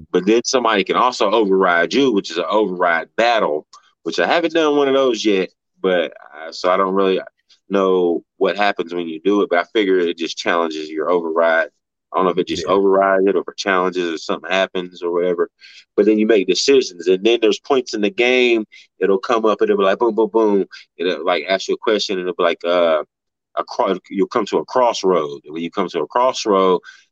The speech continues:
Speaker 1: like, you, you need to make your decision wisely because this, uh, answering this question predicts the story, a drastic change in the story, either one way, good or bad, either way.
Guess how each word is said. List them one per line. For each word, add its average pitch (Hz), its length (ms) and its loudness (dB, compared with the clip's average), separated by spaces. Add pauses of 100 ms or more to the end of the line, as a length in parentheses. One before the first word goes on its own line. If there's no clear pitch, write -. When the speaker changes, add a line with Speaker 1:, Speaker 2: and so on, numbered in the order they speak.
(160)
Speaker 1:
like, 80 200 -2
you, 85 180 -6 (120)
you 92 80 -16
need 92 140 -2
to 87 40 -10
make 90 220 -2
your 90 80 -4
decision 87 460 -2
wisely 92 460 0
because 78 340 -4
this, 92 280 -2 (380)
uh, 64 40 -10 (260)
answering 98 280 0
this 101 140 0
question 90 640 -2 (520)
predicts - 580 -2 (120)
the 82 80 -4
story, 90 640 0
a 85 140 -2
drastic 92 540 -2
change 92 380 -2
in 82 80 -8
the 78 60 -6
story, 85 480 -2
either 80 180 -6
one 87 300 -2
way, 87 260 0
good 98 380 0
or 92 120 0
bad, 85 320 0
either 90 240 0
way. 90 380 0